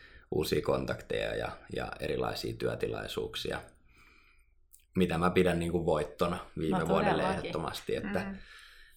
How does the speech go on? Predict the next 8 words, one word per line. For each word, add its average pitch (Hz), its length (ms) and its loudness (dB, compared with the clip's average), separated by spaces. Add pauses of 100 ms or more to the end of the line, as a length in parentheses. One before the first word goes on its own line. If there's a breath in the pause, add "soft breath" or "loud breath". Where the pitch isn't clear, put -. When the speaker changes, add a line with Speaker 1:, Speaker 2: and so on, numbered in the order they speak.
(120 loud breath)
Speaker 1:
et, 95 320 4
et - 180 2
se 117 160 12
on 113 140 12
niinku, 101 380 8 (540 loud breath)
vaikkei 92 340 6
se 92 100 4
niinku 90 540 6